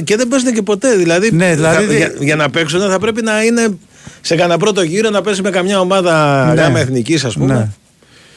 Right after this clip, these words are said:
Speaker 2: Αυτό τι σημαίνει; Σημαίνει ότι κάποιοι οι οποίοι ήταν χθες στον πάγκο θα μείνουν εκτός αποστολής.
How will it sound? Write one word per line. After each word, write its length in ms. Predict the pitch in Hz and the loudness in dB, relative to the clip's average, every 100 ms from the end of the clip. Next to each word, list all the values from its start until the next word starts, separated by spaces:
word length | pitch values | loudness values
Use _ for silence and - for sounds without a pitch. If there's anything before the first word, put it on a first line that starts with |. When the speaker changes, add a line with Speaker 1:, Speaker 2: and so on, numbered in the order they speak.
| - _ _ | -20 _ _
Speaker 2:
Αυτό 280 | 147 151 208 | -2 0 0
τι 120 | 196 | -2
σημαίνει; 400 | 175 180 175 220 | 0 0 2 0
Σημαίνει 380 | - 185 208 208 | 0 0 2 2
ότι 460 | 196 185 180 170 143 | 2 0 2 0 0
κάποιοι 420 | 190 202 - 151 | -2 -2 -4 -4
οι 120 | 123 123 | -2 -2
οποίοι 600 | 135 185 165 117 107 143 | -2 0 0 0 -4 -10
ήταν 300 | - 160 180 | -6 -2 0
χθες 140 | 147 175 | 0 -2
στον 160 | 165 | -2
πάγκο 260 | 139 156 139 | 0 0 0
θα 100 | 120 | 0
μείνουν 160 | 139 143 | 0 0
εκτός 240 | 131 131 | -2 -4
αποστολής. 640 | 123 101 107 131 208 196 | -4 -2 0 0 0 -4